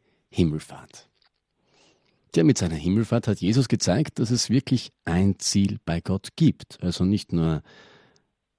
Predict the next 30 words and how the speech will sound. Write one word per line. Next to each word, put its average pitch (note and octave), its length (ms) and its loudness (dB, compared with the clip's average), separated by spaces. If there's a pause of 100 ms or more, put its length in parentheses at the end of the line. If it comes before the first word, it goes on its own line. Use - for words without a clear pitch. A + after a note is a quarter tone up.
(460)
seine D#2 300 -4
Botschaft A2 600 -2
als D#2 200 -6
einfacher E2 580 -4
Way D2+ 220 -4
of - 160 -14
Life, D2+ 400 -8
eine C2+ 220 -14
Lebenshilfe, F2+ 840 -4
eine D2+ 220 -6
gute, C3 440 -2 (140)
schöne F2 360 0
Anleitung, F#2+ 680 0 (500)
wie A#2+ 200 2
es - 600 -6
von F#2+ 140 -2
vielen C3 580 0 (160)
gute A#2+ 280 -4
Bücher C3+ 440 0
gibt - 400 -6
mit F2 140 -6 (180)
wertvollen E2 560 -4
Lebensratschlägen, F2+ 1300 -2
an D#2+ 80 -6
die E2+ 100 -6
man D#2 120 -4
sich - 240 -14
halten D#2 280 -10
kann, G#2 220 -4
sondern F#2+ 380 -4